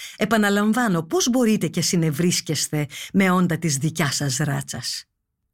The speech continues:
Ένιωσα προσβεβλημένος. Μα τέλος πάντων, δεν μπορεί να πηγαίνει κανείς στο κρεβάτι μονάχα με γαλαζοαίματες. Ποιος μίλησε για γαλαζοαίματες; Κι αυτές είναι υλικό για τα σκουλίκια, όπως και οι άλλες.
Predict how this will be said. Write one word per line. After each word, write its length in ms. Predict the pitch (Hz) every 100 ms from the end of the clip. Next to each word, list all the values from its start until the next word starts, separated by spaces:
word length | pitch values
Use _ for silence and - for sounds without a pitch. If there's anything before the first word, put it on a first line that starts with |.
| _ -
Ένιωσα 460 | 220 247 247 240
προσβεβλημένος. 1200 | 226 190 156 156 151 151 170 190 151 - - - - _ _ _ _ -
Μα 100 | 294
τέλος 280 | 339 302
πάντων, 380 | - 202 175 180
δεν 120 | 320 339
μπορεί 200 | 170 156
να 100 | 151
πηγαίνει 360 | 156 156 156
κανείς 260 | 143 156 165
στο 120 | 156
κρεβάτι 560 | 151 143 156 151 151 139 - -
μονάχα 520 | 180 175 180 175 160
με 100 | 151
γαλαζοαίματες. 1040 | 147 143 147 147 147 165 202 294 320 - _ _ _ _ _ _ _ _ - _
Ποιος 260 | - 269 185
μίλησε 400 | 180 160 147 160
για 140 | 147
γαλαζοαίματες; 960 | 143 143 143 143 143 135 135 139 131 - _ _ _ _ - - -
Κι 100 | -
αυτές 420 | 220 - 339 - -
είναι 140 | 160
υλικό 340 | 151 151 147
για 140 | 160 147
τα 80 | 156
σκουλίκια, 540 | - 170 180 247 311
όπως 200 | 311 302
και 100 | 330
οι 160 | 320 302
άλλες. 560 | 135 - 127 - -